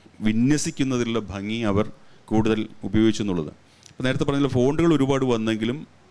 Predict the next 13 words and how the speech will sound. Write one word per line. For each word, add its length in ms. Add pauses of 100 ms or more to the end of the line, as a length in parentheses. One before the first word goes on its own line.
(680)
അക്ഷരങ്ങളിലൂടെ 760
തന്നെ 220 (120)
ഒരുപാട് 300 (120)
മാതൃഭൂമി 460
ആഴ്ചപ്പതിപ്പ് 460
നിങ്ങൾക്കറിയാവുന്ന 720
പോലെ 200 (680)
എ 100
എസ് 200
നായരും 340 (840)
നമ്പൂതിരിയും 560 (340)
മദനും 480 (460)
ബി 80